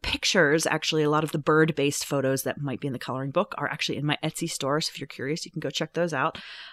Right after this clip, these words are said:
Uh, my Etsy shop is Ink Feather Shop. And actually, I put really cool bookish things in there recently. Um, wanted to make sure I mentioned them.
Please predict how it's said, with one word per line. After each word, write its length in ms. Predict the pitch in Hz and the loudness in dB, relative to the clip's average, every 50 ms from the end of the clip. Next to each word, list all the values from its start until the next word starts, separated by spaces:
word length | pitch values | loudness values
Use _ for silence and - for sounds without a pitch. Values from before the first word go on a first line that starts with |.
| - - | -4 2
Uh, 240 | - 170 156 151 156 | 4 6 8 8 8
my 160 | 160 165 - | 6 4 2
Etsy 320 | - 175 - - - 180 - | 0 0 -2 -2 -2 0 0
shop 340 | - 185 165 160 160 - - - | 2 4 6 4 4 4 0 2
is 380 | 165 160 156 156 156 147 147 - - | 4 6 8 6 6 4 0 0 0
Ink 180 | 175 190 190 | 0 2 0
Feather 320 | - - - 175 170 180 175 | 0 0 2 2 4 4 2
Shop. 380 | - - 285 392 415 - - - - - _ _ - - - - - - _ - | 4 4 4 2 2 -2 -14 -20 -20 -20 _ _ -20 -20 -20 -20 -20 -20 _ 0
And 420 | 196 190 180 180 180 180 185 180 - | 4 6 6 6 6 6 4 4 2
actually, 580 | - 190 202 - - - 180 180 170 170 165 156 - | 2 0 0 2 2 0 2 4 4 4 4 2 0
I 140 | - 156 156 | -2 -6 -6
put 260 | - - - 220 - - | -4 -4 -4 -4 -4 -4
really 340 | - 165 180 208 220 254 233 | -4 -2 0 0 2 0 -2
cool 280 | - - - 226 220 | -4 -2 2 2 2
bookish 400 | 180 156 196 196 - - - - | 2 0 -4 -4 -2 -2 -2 0
things 240 | - - 147 143 139 | -2 -2 -4 -4 -2
in 80 | 139 135 | -4 -4
there 140 | 131 131 127 | -4 -2 -2
recently. 600 | 127 127 - - 131 - - 131 135 151 175 - | -4 -4 -4 -6 -8 -8 -6 -6 -4 -4 -4 -4
Um, 420 | - 127 127 135 127 131 135 151 - - - - _ _ - | -6 -8 -6 -6 -6 -6 -8 -8 -10 -14 -20 -20 _ _ -8
wanted 180 | 160 156 151 | -6 -4 -4
to 40 | 147 | -4
make 140 | 135 120 - | -6 -6 -6
sure 120 | - 170 | -4 -4
I 40 | 143 | -2
mentioned 360 | 147 147 139 127 - 147 143 | -2 -2 -2 -2 -4 -4 -4
them. 240 | 135 139 120 127 147 | -4 -4 -4 -4 -6